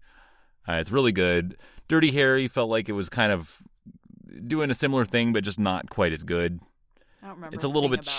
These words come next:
Speaker 2: it.
Speaker 1: cheesier, and there's a lot. Dirty Harry also has a lot of shots of,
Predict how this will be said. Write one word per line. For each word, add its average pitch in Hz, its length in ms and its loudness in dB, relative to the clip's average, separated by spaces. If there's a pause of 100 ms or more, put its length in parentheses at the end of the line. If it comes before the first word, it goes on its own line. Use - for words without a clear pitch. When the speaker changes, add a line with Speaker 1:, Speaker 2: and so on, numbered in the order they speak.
Speaker 2:
it. 101 40 -2
Speaker 1:
cheesier, 101 760 0
and 92 220 0
there's 92 140 2
a 92 60 2
lot. 95 380 0 (160)
Dirty 127 200 2
Harry 110 240 2
also 101 240 2
has 95 220 2
a 85 40 0
lot 87 300 0
of 82 80 -6
shots 82 400 -4
of, 76 160 -12